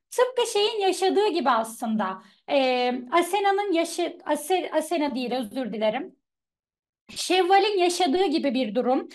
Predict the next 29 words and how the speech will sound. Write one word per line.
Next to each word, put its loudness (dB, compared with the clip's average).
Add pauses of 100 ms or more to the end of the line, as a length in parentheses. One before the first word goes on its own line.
(420)
Yani 4
ben 6
sırf 0 (100)
insanların 0
yüzüne 2
bakamam. 4 (220)
"Ay 6
şöyle, 4
ay 4
böyle." 6
diye 6 (180)
kendime 4
ait 2
hissetmediğim 0
bir 4
yere 2
gidip 2 (260)
üstüne 2
üstlük -4
ömrümün 2
en -2
güzel 0
dört 0
yılını 0
çöpe -2
atamam. 0 (220)
Neden 0
utanıyorsun -2
ki? -4